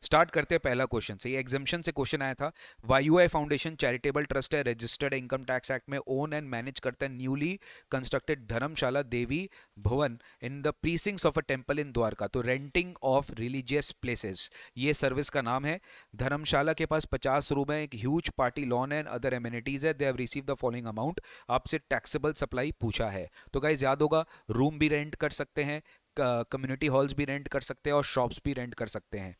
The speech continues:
तो यहाँ पे अगर आप रूम रेंट कर रहे हो, रूम का रेंट थाउजेंड or more per day था तो वो टैक्सेबल हो गया था, ठीक है? नाइन, नाइन नाइंटी नाइन तक एग्जेम्प्ट होता था, तो ट्वेंटी फ़ाइव लाख टैक्सेबल हो जाएगा। नाइन लाख रेंट मिला from renting of party lawns for marriage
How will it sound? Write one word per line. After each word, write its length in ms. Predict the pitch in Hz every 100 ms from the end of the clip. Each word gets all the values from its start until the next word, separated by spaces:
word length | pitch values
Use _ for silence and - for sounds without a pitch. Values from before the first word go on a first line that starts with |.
| - - -
तो 60 |
यहाँ 200 | 127 131 151
पे 60 |
अगर 180 | 147 143
आप 140 | 151 127
रूम 240 | 139 156
रेंट 240 | 147 147
कर 160 | - 143
रहे 120 | 143
हो, 80 | 151
रूम 240 | 131 143
का 140 | 147 147
रेंट 280 | 135 156 - - _ -
थाउजेंड 300 | 135 131 160
or 120 | 156 139
more 220 | 135 147 -
per 80 | 131
day 220 | 131 131
था 100 | 151
तो 160 | 170 131
वो 120 | 139
टैक्सेबल 640 | - 143 123 - 147 143
हो 120 | 120 104
गया 180 | 98
था, 120 | 90 92
ठीक 200 | 127 151
है? 100 | 160 - -
नाइन, 400 | 117 123 147 175 - 139
नाइन 360 | 127 127 160
नाइंटी 400 | 170 147 143 156
नाइन 220 | 143 143 147
तक 160 | 165 -
एग्जेम्प्ट 380 | 123 110 120 117
होता 220 | 104 98
था, 160 | 95 90 - -
तो 80 | 139
ट्वेंटी 380 | - 151 147 165
फ़ाइव 180 | 165 156
लाख 200 | 156 -
टैक्सेबल 400 | 127 - 135 143
हो 100 | 143
जाएगा। 320 | 139 135 143 - - -
नाइन 260 | 127 147 170
लाख 260 | 175 160
रेंट 240 | 147 160 151
मिला 180 | 147 151
from 240 | 160 151
renting 340 | 131 135 156 156
of 160 | 156 -
party 300 | 131 135 147 143
lawns 260 | 143 -
for 100 | 147 139 123
marriage 380 | 117 123 147